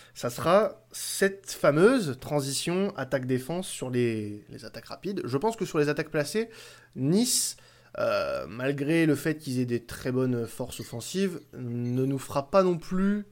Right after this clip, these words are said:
euh, trop vaciller. Euh, moi, surtout, j'ai très peur sur les attaques rapides.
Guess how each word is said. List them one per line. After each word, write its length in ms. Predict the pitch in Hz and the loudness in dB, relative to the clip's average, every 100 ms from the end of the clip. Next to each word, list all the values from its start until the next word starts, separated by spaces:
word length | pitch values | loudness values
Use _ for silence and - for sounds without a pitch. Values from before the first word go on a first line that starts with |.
| _ | _
euh, 360 | 127 120 117 117 | -4 -2 0 -2
trop 320 | 117 - 185 | -4 -2 2
vaciller. 560 | 170 156 - 151 135 127 - - - - - | 4 2 0 0 0 0 -8 -16 -16 -12 -6
Euh, 720 | 107 104 - 73 60 55 76 | -4 -2 -2 -4 -6 -8 -4
moi, 200 | 139 180 | 0 2
surtout, 760 | - - - - - - 208 | 0 -4 -4 -6 -6 -4 -2
j'ai 180 | 185 127 | 0 0
très 180 | - 185 | -2 -2
peur 220 | - 208 | 0 -2
sur 160 | - 139 | -2 0
les 160 | 127 | 2
attaques 240 | 135 175 - | 0 -2 -6
rapides. 480 | - 165 165 127 | -6 -6 -4 -6